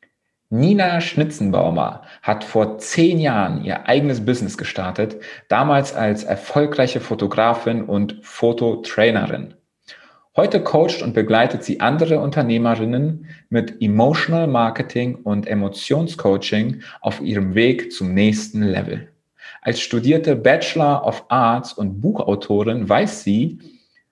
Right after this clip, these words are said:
wie sie diese inspiriert und zum nächsten Erfolg persönlich und privat begleitet. Doch das war nicht immer so. Der Gedanke, "Ich bin anders und gehöre nicht dazu", prägt ihre Schulzeit und ihr Studium.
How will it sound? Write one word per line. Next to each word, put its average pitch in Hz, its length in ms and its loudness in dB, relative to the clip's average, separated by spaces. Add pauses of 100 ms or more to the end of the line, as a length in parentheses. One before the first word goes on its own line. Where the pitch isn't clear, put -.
(280)
wie 170 640 2
sie 113 280 0
diese 131 300 2
inspiriert 113 840 0
und 101 140 -4
zum 92 260 -6
nächsten 107 360 0
Erfolg 98 680 2
persönlich 104 580 0
und 98 120 -10
privat 92 580 -8
begleitet. - 680 -6 (920)
Doch 101 120 -6
das 117 280 -2
war 113 140 4
nicht 117 160 -4
immer 117 240 2
so. - 300 -8 (680)
Der 95 120 -2
Gedanke, 117 840 2 (220)
"Ich - 240 -10
bin 127 220 0
anders 139 420 0
und 117 160 -4
gehöre 127 480 2
nicht 135 300 -4
dazu", 139 840 0 (540)
prägt 143 540 0
ihre 123 240 0
Schulzeit 123 760 0
und 101 220 -4
ihr 104 100 -6
Studium. - 600 -6